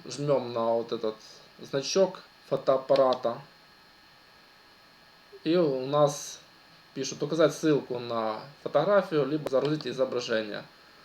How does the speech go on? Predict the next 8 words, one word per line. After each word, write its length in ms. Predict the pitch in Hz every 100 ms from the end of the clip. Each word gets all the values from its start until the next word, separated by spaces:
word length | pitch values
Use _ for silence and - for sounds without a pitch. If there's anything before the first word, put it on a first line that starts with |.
| - - -
Загружаем 540 | 147 160 160 147 127 -
это 260 | 139 - 147
изображение. 840 | 165 180 190 190 202 185 175 175 175 - _ _ - - - - - - - - -
И 100 | 196
Google 500 | 170 175 156 135 131
ищет 460 | 160 170 - 135 - - - - - - - - -
похожие 720 | 143 - 170 160 131 123 117 113
картинки 760 | 147 151 202 185 170 151 147